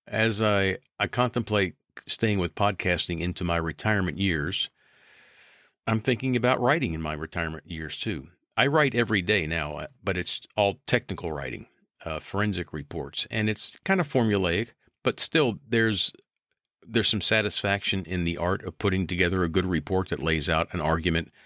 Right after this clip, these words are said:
lays out an expert opinion in logical fashion. I, I get a kick out of that. But I think there's, there's more to write that I can do if I can <laughs> just find a subject. I've had two or three that I was kinda serious about and spent a few weeks doing some research and then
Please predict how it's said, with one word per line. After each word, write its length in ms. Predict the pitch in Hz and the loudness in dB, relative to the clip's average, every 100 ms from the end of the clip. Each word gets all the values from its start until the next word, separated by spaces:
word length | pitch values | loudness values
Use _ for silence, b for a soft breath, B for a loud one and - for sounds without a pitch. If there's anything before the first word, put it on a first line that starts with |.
| b b - | b b -8
lays 340 | 101 87 85 | 2 2 4
out 120 | 87 | 2
an 100 | 87 | 2
expert 360 | 87 - 95 85 | 0 -2 0 -2
opinion 400 | 78 85 85 82 | 0 0 0 0
in 160 | 85 82 | 0 2
logical 380 | 80 82 80 | 0 0 -4
fashion. 480 | 78 82 80 - 87 - _ - | -4 -2 0 -2 -6 -10 _ -6
I, 200 | 104 - 107 | -4 -4 -2
I 220 | 101 92 _ - | -2 -2 _ -2
get 120 | 104 | 0
a 60 | 90 | 0
kick 240 | 95 85 | 0 2
out 140 | 87 80 | 2 0
of 80 | |
that. 200 | 76 82 - _ _ _ _ _ _ _ _ _ _ _ | -2 -4 -6 _ _ _ _ _ _ _ _ _ _ _
But 140 | 120 117 | 0 2
I 60 | |
think 220 | 117 107 101 | 2 0 0
there's, 240 | 92 - _ _ _ | -2 -2 _ _ _
there's 280 | - 110 95 | 0 0 4
more 220 | 98 110 | 4 4
to 80 | 98 | 2
write 280 | 90 90 71 | 2 0 0
that 120 | 92 | -2
I 100 | 85 | -2
can 160 | - 78 | -2 -4
do 160 | 90 | -2
if 120 | 113 95 | 0 0
I 80 | |
can 140 | 101 87 | 0 0
<laughs> 0 | |
just 300 | - 104 - | 0 0 0
find 320 | - 117 107 | 0 -2 -2
a 40 | |
subject. 640 | 101 - 87 - 117 - - B B B B B 143 | -6 -4 -4 0 -2 -2 -12 B B B B B 0
I've 140 | 139 | 2
had 180 | 110 87 | 2 2
two 160 | 107 | 2
or 80 | 92 | 2
three 400 | 82 98 131 107 | 0 2 2 2
that 200 | 87 82 | 2 0
I 80 | 82 | 0
was 180 | 78 - | -2 -4
kinda 220 | 85 80 | -4 -2
serious 440 | - 85 87 78 | -2 -2 0 0
about 280 | 78 85 107 | 0 0 0
and 80 | - | -2
spent 340 | - 95 90 | -4 -2 -2
a 40 | 78 | -4
few 220 | - 87 | -2 0
weeks 280 | 87 90 - | 0 -2 -4
doing 260 | 87 85 | -2 -2
some 180 | 78 76 | -2 -4
research 440 | 90 95 95 95 98 | -2 0 0 0 0
and 140 | 95 | 0
then 220 | 117 117 | 0 -2